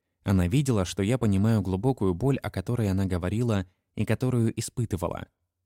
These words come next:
несмотря на свой исключительный успех в повседневной жизни. Она вела себя так, как будто совершенно не ожидала, что кто-то может понять её чувства, а учитывая, что она была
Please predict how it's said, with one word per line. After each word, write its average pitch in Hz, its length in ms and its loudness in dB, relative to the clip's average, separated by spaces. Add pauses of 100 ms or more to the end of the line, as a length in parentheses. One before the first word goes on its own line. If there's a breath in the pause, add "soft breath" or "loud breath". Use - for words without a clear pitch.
(120)
несмотря 101 460 2
на 95 100 2
свой 98 300 -4
исключительный 95 760 -2
успех 98 400 -4
в - 80 -20
повседневной 95 640 -2
жизни. 92 500 -4 (720)
Она 107 260 4
вела 139 220 2
себя 95 260 -2
так, 147 240 -2
как 95 200 -4
будто 117 240 -2
совершенно 120 540 0
не 104 160 4
ожидала, 95 500 -2
что - 180 -6
кто-то 123 300 -2
может 104 360 0
понять 92 380 0
её 92 200 -2
чувства, - 560 -8 (420)
а 101 100 2
учитывая, 92 480 0
что 92 200 0
она 90 180 2
была 92 220 0